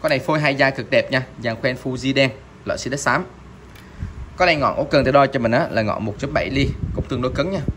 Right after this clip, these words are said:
Đây, phôi carbon xoắn hai da này, từ ngọn tới gốc cho mình luôn. Ngọn sẽ có một này, hai nha, ba khoen chạy như thế này. Phôi hai da toàn thân. Con này thì có định vị này. Đây, made in Japan có định vị đây. Mấy con này anh em phải hạ tay á thì câu cực kỳ ngon nha.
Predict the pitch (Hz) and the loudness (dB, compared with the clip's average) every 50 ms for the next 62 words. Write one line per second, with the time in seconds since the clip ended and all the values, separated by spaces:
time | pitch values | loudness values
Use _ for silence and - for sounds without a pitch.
0 | - - - - 110 104 - - 110 101 110 101 113 110 107 - 113 127 143 131 | -8 -12 -10 -8 -8 -6 -4 -6 -6 -6 -4 -4 -4 -4 -2 -4 -4 -4 -4 -4
1 | 120 110 117 113 107 101 - - 104 101 101 87 - - - 123 139 151 - 123 | -2 -2 -2 -2 -2 -4 -4 -4 -4 -2 -2 -4 -4 -6 -6 -6 -6 -4 -4 -2
2 | 107 104 117 120 117 - - - - - - - - - - 80 - - - - | 0 2 2 2 2 -2 -12 -18 -18 -20 -20 -20 -12 -6 -4 -4 -4 -4 -4 0
3 | 117 135 147 139 117 98 - 101 95 87 - - - - - - - - - - | 0 0 2 2 0 0 0 -2 -6 -6 -8 -14 -20 -20 -20 -20 -20 -20 -16 -10
4 | - 117 113 110 110 110 110 104 101 - - - - - - - - - - - | -6 -2 0 0 2 2 0 0 -2 -4 -12 -18 -20 -20 -20 -18 -18 -18 -18 -12
5 | - - 104 104 104 - 110 101 - 107 87 - - 107 113 117 113 101 101 - | -6 -4 -2 -2 -2 -2 -2 -2 -2 -2 -2 -2 -4 -4 0 0 0 0 0 -4
6 | - - - - - - - - - - - - - - - - - - - 104 | -12 -18 -20 -20 -20 -20 -20 -20 -20 -20 -18 -18 -18 -18 -18 -18 -12 -8 -6 -4
7 | 104 107 104 107 107 101 - 104 104 101 - 107 - 101 - - - - 110 104 | -2 -2 0 0 -2 -2 -2 -4 -4 0 0 0 0 -2 -6 -8 -4 0 0 0
8 | 104 98 92 - - 143 131 104 95 - 101 80 92 113 117 107 - - - - | 0 0 -2 -2 -2 -2 -2 -2 -2 -2 -2 -2 -2 -2 -2 -4 -4 -8 -12 -12
9 | - - - - 104 98 - - 110 123 120 117 101 110 98 - 113 107 104 104 | -14 -16 -12 -8 -8 -8 -8 -8 -8 -8 -6 -4 -4 -4 -2 -2 -2 -2 -2 -4
10 | 95 95 87 87 82 85 110 107 101 - - - - - - - - - - - | -4 -6 -4 -4 -4 -2 -2 -2 -2 -2 -4 -4 -4 -4 -6 -8 -12 -14 -14 -16
11 | - - - - - 131 160 - 139 127 117 110 104 98 104 110 113 107 101 104 | -16 -16 -10 -4 -2 0 2 4 4 4 2 2 0 0 0 0 0 0 -2 -2
12 | 101 104 - - - 117 117 143 160 - - - - - - - - - - 107 | -2 -4 -4 -2 0 2 2 2 0 -2 -8 -16 -18 -18 -20 -20 -16 -10 -8 -6
13 | 98 92 - - 113 113 110 - 101 - - 107 117 120 113 113 113 110 | -6 -4 0 0 0 0 -2 -6 -8 -6 -2 2 4 4 4 4 2 0